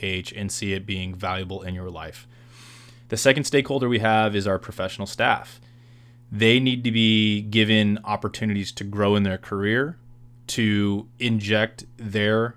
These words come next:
passion into the members that they want to serve,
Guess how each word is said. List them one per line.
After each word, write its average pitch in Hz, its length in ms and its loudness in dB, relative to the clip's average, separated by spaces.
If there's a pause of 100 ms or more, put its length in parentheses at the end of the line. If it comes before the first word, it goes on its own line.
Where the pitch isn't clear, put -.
(140)
passion 123 720 -4
into 98 720 -4
the 104 140 -4
members 101 360 2
that 104 180 -6
they 101 160 0
want 101 320 -4
to 101 100 -12
serve, 113 500 -2